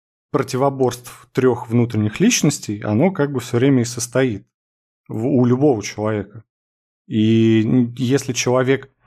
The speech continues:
исключительно всегда взрослый, то он тем самым подавляет свою детскую часть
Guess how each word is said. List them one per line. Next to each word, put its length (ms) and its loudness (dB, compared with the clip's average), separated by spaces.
исключительно 840 -2
всегда 460 -2
взрослый, 720 -2
то 180 2
он 320 0
тем 220 0
самым 340 -2
подавляет 680 0
свою 580 -2
детскую 560 -2
часть 580 -4